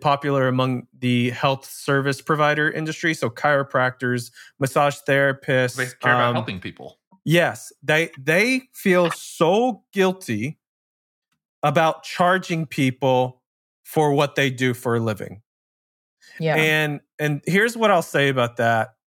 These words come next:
Speaker 1: Um, unless you work for a nonprofit, like, or you wanna go and create your own nonprofit, like, this is a business. Um, people understand that it is a,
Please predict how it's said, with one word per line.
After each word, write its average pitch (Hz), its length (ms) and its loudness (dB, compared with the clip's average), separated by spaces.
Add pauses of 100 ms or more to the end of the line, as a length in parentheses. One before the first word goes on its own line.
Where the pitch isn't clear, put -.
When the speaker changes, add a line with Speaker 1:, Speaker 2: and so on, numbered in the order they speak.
Speaker 1:
Um, 123 480 0 (1040)
unless 160 400 0
you 254 80 0
work 175 240 2
for 151 160 2
a 131 40 2
nonprofit, 131 880 2 (100)
like, 120 320 -2 (380)
or 131 220 0
you 127 180 0
wanna 127 240 0
go 123 360 0
and 117 200 -4
create 123 240 -4
your 123 140 0
own 135 180 0
nonprofit, 160 720 2 (260)
like, 131 260 0
this 170 160 -2
is 214 120 -4
a 196 60 2
business. 120 760 -6 (480)
Um, 131 400 0 (240)
people 254 280 0
understand 185 680 0
that 135 120 2
it 127 120 0
is 170 180 -2
a, 139 140 -4